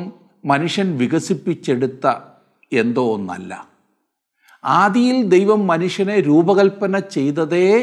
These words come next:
അങ്ങനെയായിരുന്നു. ഒരു സ്ത്രീക്ക് ഒരു പുരുഷൻ. ദൈവം കുടുംബം സ്ഥാപിച്ചപ്പോൾ ഇത് വ്യക്തമായി പറഞ്ഞിരുന്നു. നാം ഉൽപ്പത്തി പുസ്തകം രണ്ടാം അധ്യായത്തിൽ വായിക്കുന്നത്,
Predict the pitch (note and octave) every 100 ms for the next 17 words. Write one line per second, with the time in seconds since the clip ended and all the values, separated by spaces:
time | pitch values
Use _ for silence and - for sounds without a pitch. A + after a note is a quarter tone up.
0 | - - D#3+ F3 D#3+ A#2+ A2 G#2+ F#2+ -
1 | _ _ _ _ _ _ _ _ _ C#3+
2 | E3+ A3 - C#3 C3 B2+ D3 F#3 - -
3 | C#3+ C#3 B2 A2+ G#2+ - - _ _ _
4 | _ _ _ _ _ _ _ _ _ _
5 | - E3+ F#3+ B3 B3 F#3+ G#3+ - G3 A3
6 | G#3+ B3 A3 - D#3+ D3 E3+ - E3+ -
7 | F#2+ G#2+ - - G3+ G3+ - - _ _
8 | _ - C#3+ C#3 - - A3+ D#3+ D3 F3
9 | G3+ - B2+ A2+ G#2+ F2+ E2 - _ _
10 | _ _ _ _ _ _ _ _ B2 A#2+
11 | B2+ B2+ C3 A#2+ B2+ C3+ C3 - D3 D3+
12 | C3 C3+ E3+ D3 C3+ C3+ C3 B2+ A2 A2+
13 | A#2 C3 A2+ A2